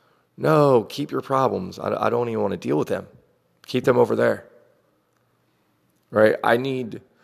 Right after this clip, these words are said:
to be very purposeful on this planet. You need to be at a very high vibration. It's hard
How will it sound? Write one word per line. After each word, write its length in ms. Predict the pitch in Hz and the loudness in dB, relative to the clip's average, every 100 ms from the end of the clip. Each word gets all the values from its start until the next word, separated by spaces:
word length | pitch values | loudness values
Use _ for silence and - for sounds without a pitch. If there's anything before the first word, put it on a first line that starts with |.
| _ - | _ -12
to 120 | 135 | -2
be 120 | 160 | 0
very 260 | 147 147 165 | 4 4 4
purposeful 600 | 127 143 160 - 120 110 | 0 -2 -2 -6 -4 -4
on 80 | 107 | -4
this 140 | 101 | -10
planet. 420 | - 123 135 104 | -6 -4 -4 -6
You 140 | 104 107 | -8 -8
need 260 | 107 131 | -8 -8
to 60 | 117 | -8
be 220 | 92 101 | -4 -2
at 60 | 98 | -2
a 40 | |
very 240 | 95 98 95 | 0 0 2
high 160 | 95 | 2
vibration. 560 | 92 95 95 98 - 104 | 2 0 -2 -6 -8 -12
It's 160 | 127 | -12
hard 640 | - - 104 127 98 95 | -14 -6 -2 0 0 -4